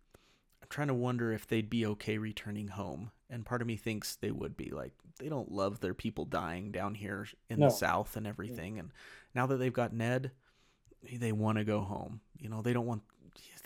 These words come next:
Speaker 1: they wanna just be back there, the only person that doesn't profit from this or who had other motivations in the first place was Roose Bolton, right?
Speaker 2: Yeah.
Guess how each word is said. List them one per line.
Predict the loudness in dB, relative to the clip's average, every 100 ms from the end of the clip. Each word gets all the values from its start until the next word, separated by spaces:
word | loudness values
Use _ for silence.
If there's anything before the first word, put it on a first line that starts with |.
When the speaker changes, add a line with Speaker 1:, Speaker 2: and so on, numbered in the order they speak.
| -4
Speaker 1:
they |
wanna | 0 2 2
just | 0 -4 -4
be | 0 2
back | 2 0 -4
there, | -8 -6 -8 -14 -20 -20 -20 _ -20 -12
the | -4 0
only | 2 2
person | 2 0 2 0
that | 2
doesn't | 0 0 0
profit | 0 0 -4
from | -6 -4
this | -2 -2 -2
or | 0
who | 0
had | 2 2 2
other | 0 0
motivations | -2 -2 -2 -2 -4 -4 -6 -8 -6
in | -4
the | -2
first | 0 -2
place | -2 -6 -6 -6
was | -4 -2
Roose | 0 0 0
Bolton, | -4 -4 -6 -10 -12 _ _ -20 _ _
right? | -12 2
Speaker 2:
Yeah. | 2